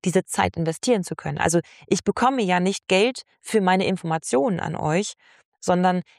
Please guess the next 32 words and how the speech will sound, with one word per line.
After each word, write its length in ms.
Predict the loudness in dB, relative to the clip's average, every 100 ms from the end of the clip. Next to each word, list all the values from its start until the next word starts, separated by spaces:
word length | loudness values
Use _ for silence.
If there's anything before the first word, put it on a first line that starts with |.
| -4
ich 160 | -4
bekomme 360 | -2 -2 0 2
Geld, 240 | 2 0
indem 320 | 0 0 0 0
ich 240 | -4 -6 -12 _ _ _ _
meine 360 | -2 2 2 2
Reichweite 720 | 2 0 0 -2 -2 -2 -4 -6 -2
jemandem 460 | 0 2 0 -4
zur 160 | -4 -4
Verfügung 340 | -4 -2 -2
stelle 420 | -2 -4 -4 -4 -8 _ _ _ _
oder 420 | 2 2 4 2 -2 0
öffentlich 420 | 0 0 -2 -2
über 140 | -2
etwas 180 | -2 -4
spreche, 300 | -2 -2 -2
was 140 | -4 -4
ich 140 | -4
gerne 240 | -2 -2
mag 420 | 0 2 0 -2 -10 _ _ _ 0
und 280 | 2 2 -2 _ -2
darf 160 | -2
dafür 220 | -2 -6
vergütet 420 | -4 -4 -2 -4 -4
werden. 280 | -4 -4 -8 _ _ _ _ _ _
Ich 200 | -2 2
mach 160 | 0 2
aber 220 | 2 2
nie 520 | 2 2 4 4 2
Werbung 380 | 2 2 0 -2
für 180 | -8 -10
etwas, 380 | -4 -2 -4